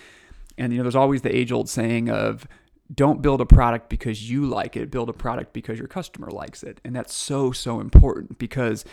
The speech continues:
you can still do what aligns with your passion in your business and do it in a way that resonates with what a customer's demand is. It doesn't have to be exactly, you know, that you can get upset because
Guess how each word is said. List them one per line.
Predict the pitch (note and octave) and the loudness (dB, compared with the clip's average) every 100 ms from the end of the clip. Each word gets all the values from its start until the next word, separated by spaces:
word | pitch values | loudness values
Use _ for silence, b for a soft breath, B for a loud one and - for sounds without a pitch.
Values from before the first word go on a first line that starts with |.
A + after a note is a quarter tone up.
| B | B
you | - D3 | -10 -6
can | C#3+ | -6
still | - - F#3+ D3+ | -8 -2 -2 -2
do | - C3 F3+ D3+ A#2 G#2 - | -4 -4 -2 -2 -2 -4 -8
what | - B2+ | -4 -4
aligns | A#2+ A#2+ A#2 A#2 | -2 -4 -4 -4
with | A#2 - | -6 -6
your | A2+ | 0
passion | - - A2+ B2+ - F2 - - | 0 0 -6 -6 -10 -12 -12 -8
in | B2 | -6
your | A2+ | -6
business | A2+ A#2 D#3+ F#3+ G3+ - B B B - | -4 -4 -4 -8 -8 -12 B B B -6
and | D#3 F#3 F3+ | -2 0 -2
do | B2+ B2 | 0 0
it | A#2+ | 0
in | A#2 | -2
a | A2+ | -4
way | A2+ G2+ G2 A#2 | -4 -4 -6 -8
that | - | -8
resonates | C3 A#2 B2+ A#2 A2+ - | -6 -6 -4 -6 -4 2
with | - | 4
what | B2 | 4
a | A#2 | -2
customer's | - B2 - A2+ A2 | -10 -12 -10 -10 -10
demand | - A#2 A#2 A2+ - | -8 -8 -6 -6 -8
is. | - | -10
It | - | -6
doesn't | C#3+ D#3+ | -4 -4
have | - B2 - | -4 -6 -6
to | A#2+ | -8
be | A#2 | -8
exactly, | - A2+ B2 - - A#2 A2+ B B B B _ _ _ - | -8 -8 -8 -8 -8 -6 -8 B B B B _ _ _ -12
you | D3 | -6
know, | B2 A#2+ - | -4 -6 -8
that | B2+ A#2 | -12 -8
you | C3+ C3 | -6 -6
can | A#2+ | -4
get | A2+ - | -6 -6
upset | - A#2 G#2 | -6 -6 -6
because | B2+ C3+ A2 A2+ | -8 -6 -6 -6